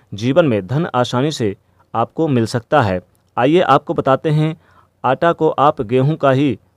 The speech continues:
तो गूंथते होंगे और कई लोग ज्वार के या फिर अलग-अलग क्षेत्र में अलग-अलग अनाज का आटा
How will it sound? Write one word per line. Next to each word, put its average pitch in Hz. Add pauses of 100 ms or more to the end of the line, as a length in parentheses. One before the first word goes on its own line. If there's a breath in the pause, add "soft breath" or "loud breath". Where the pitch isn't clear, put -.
(480)
तो 117
गूंथते 113
होंगे 139 (260)
और -
कई 156
लोग 165 (120)
ज्वार 117
के 143
या 135
फिर 131 (200)
अलग-अलग 160
क्षेत्र 143
में 110 (100)
अलग-अलग 143 (280 soft breath)
अनाज 135
का 165
आटा 120